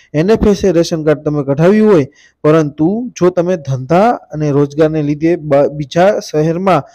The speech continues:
અથવા બીજા રાજ્યમાં કે બીજા ગામમાં તમે જતા હોય અને ત્યાં તમે વસવાટ કરવા લાગ્યા હોય તો લાભાર્થી છે જેની પાસે એન એફ એસ એ કાર્ડ હોય,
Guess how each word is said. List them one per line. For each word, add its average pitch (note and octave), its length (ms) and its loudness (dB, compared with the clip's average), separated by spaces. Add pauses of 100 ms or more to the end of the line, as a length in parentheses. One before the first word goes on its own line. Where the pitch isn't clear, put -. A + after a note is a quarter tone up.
(240)
અથવા F#3 200 -2
બીજા D#3+ 300 2
રાજ્યમાં E3 500 2
કે G3+ 120 -2
બીજા D#3 320 0
ગામમાં D#3 420 0
તમે D3 220 -2
જતા - 360 -2
હોય G3+ 260 4 (400)
અને F3+ 360 0
ત્યાં E3+ 400 0
તમે F3 160 0
વસવાટ D3+ 420 0
કરવા E3 260 2
લાગ્યા C#3+ 340 2
હોય D3 160 2
તો D3+ 160 0
લાભાર્થી E3 640 0
છે G3 280 0 (400)
જેની F3 240 0
પાસે E3+ 280 0
એન D#3+ 220 -2
એફ F#3 140 -4
એસ F3+ 140 -2
એ F3 40 -2
કાર્ડ D3+ 340 2
હોય, D#3 400 4